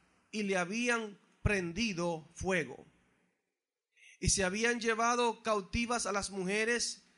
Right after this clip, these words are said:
y a todo lo que estaban allí, desde el menor hasta el mayor, pero a nadie había dado muerte, sino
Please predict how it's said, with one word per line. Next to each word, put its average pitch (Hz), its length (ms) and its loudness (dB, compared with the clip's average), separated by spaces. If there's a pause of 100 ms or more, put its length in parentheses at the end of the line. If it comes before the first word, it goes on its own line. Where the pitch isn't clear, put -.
(220)
y 165 120 -4
a 175 220 -2
todo 226 280 0
lo 226 180 0
que 185 100 -4
estaban 214 440 0
allí, 202 560 -4 (480)
desde 151 240 -4
el 185 80 2
menor 208 360 2
hasta 226 180 0
el 220 80 -2
mayor, 226 500 0 (540)
pero 139 160 -4
a 156 60 0
nadie 214 440 2
había 226 280 0
dado 220 240 0
muerte, 165 640 -4 (540)
sino 208 560 -2